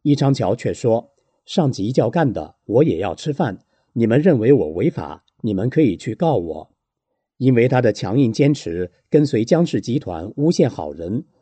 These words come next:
给数个家庭带来创伤，造成母子分离。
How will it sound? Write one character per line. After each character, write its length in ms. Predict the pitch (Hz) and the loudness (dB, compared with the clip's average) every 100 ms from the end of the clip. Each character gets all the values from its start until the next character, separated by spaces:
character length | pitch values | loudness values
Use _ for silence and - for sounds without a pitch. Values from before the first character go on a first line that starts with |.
| _ | _
给 140 | - 107 | -2 -2
数 200 | - 147 | 0 0
个 120 | 120 | 0
家 200 | - 127 | 0 -2
庭 320 | 143 87 95 | -2 -6 -8
带 200 | 120 127 | -6 -6
来 120 | 87 87 | -6 -8
创 260 | - 120 | -6 -6
伤， 300 | 120 120 135 - _ _ | -4 -4 -4 -8 _ _
造 200 | - 120 | -2 -2
成 180 | 113 110 | 0 -4
母 180 | 101 123 | 0 -2
子 180 | - 71 | -2 -10
分 260 | - 143 135 | 0 2 2
离。 320 | 80 92 | -2 -10